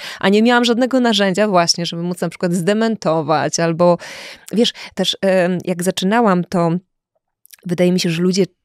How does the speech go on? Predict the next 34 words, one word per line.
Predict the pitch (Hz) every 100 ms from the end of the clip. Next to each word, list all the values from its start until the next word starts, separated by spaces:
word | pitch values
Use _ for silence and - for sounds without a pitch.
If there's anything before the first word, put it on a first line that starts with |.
| _ _
znali | 160 170 180 196
mnie | 185 180 180 175 - _ -
z | -
kolorowej | - 170 170 175 196
okładki, | 208 - 175 170 170 - - - 160 165 165 160 - - - - -
więc | 175 180 175
byłam | 196 208
dla | 185 190
nich | 202 185
taki, | 190 - 185 - -
t-, | 147 -
tak | 190 _ 180
bardzo | 190 202 190 190 185
zdystansowana. | 175 196 - 190 202 220 226 190
A |
teraz | 208 277 269 - - - 202
dzięki | 277 339 311
właśnie | 240 220 185 190
social | - 175 - 190
mediom | 202 170 160
czy | 165 165 165 _ _ -
naszej | 185 208 220
rozmowie | 196 190 170 165 170 175 - - -
jesteś | 196 - 214
też | - 202
bliżej | 208 240 247 190
człowieka. | - 175 170 170
Ktoś | 160 175 160
widzi, | 165 170
jak | 185 220 - 208
mówisz, | 180 160 147 143 135 - 151
jak | 160 147
się | - 190 180
śmiejesz, | - 214 202 208 185 165 160 156 - -